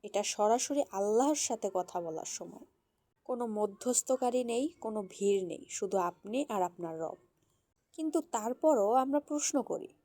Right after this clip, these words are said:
"আমি তো তাহাজ্জুদ পড়ি, কিন্তু কবুল হয় না কেন?" আর এখানেই আসল রহস্য লুকিয়ে আছে। এটা শুধু নামাজ নয়, এটা হৃদয়ের ভাষা। এবার আমি আপনাকে আমার গল্পটা বলি।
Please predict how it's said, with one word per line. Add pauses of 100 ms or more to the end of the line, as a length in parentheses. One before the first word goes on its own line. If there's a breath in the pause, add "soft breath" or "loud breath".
"আমি
তো
তাহাজ্জুদ (100)
পড়ি,
কিন্তু (100)
কবুল
হয়
না
কেন?" (960)
আর
এখানেই (200)
আসল
রহস্য
লুকিয়ে
আছে। (320)
এটা
শুধু
নামাজ
নয়,
এটা
হৃদয়ের
ভাষা। (800)
এবার
আমি
আপনাকে
আমার
গল্পটা
বলি।